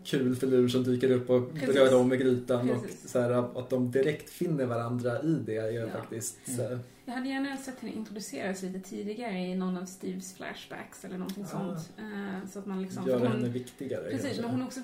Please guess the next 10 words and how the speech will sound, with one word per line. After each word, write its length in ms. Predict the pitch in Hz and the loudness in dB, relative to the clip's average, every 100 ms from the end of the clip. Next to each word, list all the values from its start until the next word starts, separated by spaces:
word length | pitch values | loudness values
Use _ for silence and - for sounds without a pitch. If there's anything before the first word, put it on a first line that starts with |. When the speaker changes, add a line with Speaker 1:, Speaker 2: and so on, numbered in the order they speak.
| 233 | -8
Speaker 2:
väldigt, 220 | 285 254 240 | -8 -8 -10
väldigt 180 | 180 | -12
färg-, 500 | - - 220 214 202 196 202 | -12 -10 -8 -8 -10 -14 -16
färgstark 760 | - - 208 196 - - - - - | -8 -8 -6 -8 -8 -10 -12 -16 -12
och 100 | 208 | -6
Speaker 1:
Mm. 140 | 127 | -4
Speaker 2:
liksom, 420 | 131 196 190 190 185 | -2 -2 -2 -2 -4
eh, 720 | 180 - - - - - 190 | -6 -8 -10 -12 -16 -14 -8
låter, 440 | 202 196 - - 185 - - | -6 -8 -10 -12 -14 -16 -12
liksom, 400 | 185 185 180 185 | -12 -10 -10 -10